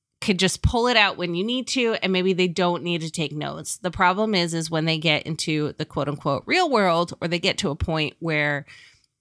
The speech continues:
stuff happens and you need to be able to take notes, you don't really know what to do or what to, like, why, why are notes? Where, what do you do with them?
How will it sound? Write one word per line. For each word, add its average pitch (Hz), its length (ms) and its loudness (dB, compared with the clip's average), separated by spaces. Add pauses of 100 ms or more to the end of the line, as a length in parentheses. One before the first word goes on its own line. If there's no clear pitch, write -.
(180)
stuff - 260 0
happens 160 1000 0 (500)
and 185 160 4
you 165 140 2
need 180 540 2
to 175 540 2
be 160 160 0
able 165 160 0
to 160 140 -4
take 160 300 -4
notes, 233 420 0
you 196 80 -2
don't 202 220 0
really 214 240 0
know 175 960 0 (1200)
what 190 240 2 (100)
to 190 180 -4
do 233 640 0
or 165 280 -2
what 180 520 0
to, 185 280 -4 (340)
like, 180 200 -2
why, 165 400 4
why 151 440 2
are 233 200 4
notes? - 640 0 (600)
Where, 170 400 2
what 175 280 0
do 208 120 -4
you 233 200 2
do 269 240 2
with 220 220 2
them? 165 440 -4